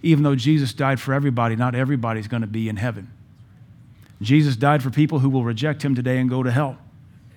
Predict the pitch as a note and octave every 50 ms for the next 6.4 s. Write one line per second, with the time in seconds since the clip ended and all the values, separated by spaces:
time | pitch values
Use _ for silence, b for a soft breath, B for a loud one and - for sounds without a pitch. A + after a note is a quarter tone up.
0 | - _ - B B B B B B B B - A2 - C#3+ C3+ - - D#3+ D#3
1 | E3 D#3+ D3+ C#3+ D3+ D3+ D#3+ D#3 D#3 D3 D3+ D3 C3+ C3+ C#3+ D#3 D#3 D3 C3+ C#3
2 | B2 D#3 D3+ C#3+ - - D3 D3 D#3 D3+ C#3 B2 A#2+ B2+ C#3 C3+ C3+ C#3+ C#3 C3
3 | - C3+ B2+ B2 C3 C3 A#2+ - - D#3 D#3+ D3+ - - - C3 - - C3 A#2+
4 | A#2+ - C3 C3+ - - - D#3 D#3 D3 C3 - C3 A#2+ A#2 A2 A#2+ A#2+ B2+ C3+
5 | C#3 C#3+ D3 D3 D3 C#3 B2 - B B B B - A#2+ A#2+ - - - F#3+ G3
6 | F3+ - - B2 A2 - -